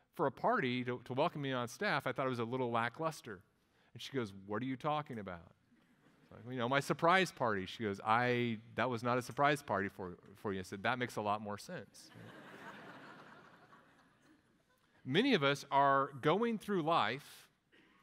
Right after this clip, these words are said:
thinking that it's a surprise party for us, right? <laughs> Li-, life is all about us. Here I have sexuality. Clearly this is for me.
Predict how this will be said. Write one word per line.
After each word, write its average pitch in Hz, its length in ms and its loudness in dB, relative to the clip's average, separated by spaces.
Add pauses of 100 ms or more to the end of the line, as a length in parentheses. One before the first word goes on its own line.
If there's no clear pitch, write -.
(500)
thinking 185 560 -2 (460)
that 160 180 8
it's 170 180 4
a 190 80 6 (160)
surprise 277 460 4
party 143 260 6
for 104 260 -4
us, - 240 -12
right? 120 280 -4 (800)
<laughs> - 800 -20
Li-, 135 280 2
life 151 200 6
is 139 100 -2
all 160 160 6
about 214 240 8
us. 254 520 -6 (800)
Here 160 200 6
I 135 80 8
have 156 240 4
sexuality. 196 640 4
Clearly 220 520 6
this 160 240 4
is 151 100 -2
for - 160 -2
me. 254 440 -2